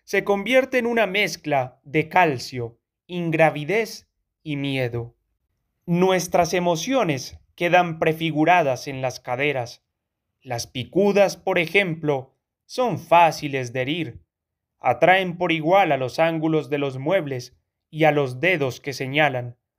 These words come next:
Más introvertidas, las rectas se niegan a sobresalir. Rechazan por completo las evaluaciones. Las caderas altas temen que no haya cómplices a su altura.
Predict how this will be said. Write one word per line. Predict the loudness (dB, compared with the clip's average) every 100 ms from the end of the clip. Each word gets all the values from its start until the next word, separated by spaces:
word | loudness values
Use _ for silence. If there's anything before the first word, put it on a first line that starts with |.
| _ _ _ _
Más | -6 -4 -4 -4
introvertidas, | 0 2 4 2 -2 -6 -2 -2 -2 -8 _ _ _ _ _
las | -8 -4
rectas | 2 2 2 -2 0 0 -2 _ _
se | _ -2 0
niegan | 2 0 2 0
a | 0
sobresalir. | -4 -6 -6 -6 -4 -4 -4 -6 -14 _ _ _ _ _ _
Rechazan | -6 -4 0 2 2 2 -2
por | -2 -2
completo | 0 -2 -2 -2 -2 -2 -2
las | -2 -2
evaluaciones. | 0 0 2 0 -2 0 0 -2 -10 -18 _ _ _ _ _ _ _ _
Las | -12 -10
caderas | -4 0 2 2 2
altas | 2 2 0 -4 -4 _ _ _ _ -8
temen | -4 -4 -6
que | -2 0
no | 4
haya | 4 2 0
cómplices | 0 0 0 -6 -6 -6 -6
a | -6
su | -4
altura. | -4 -2 2 2 0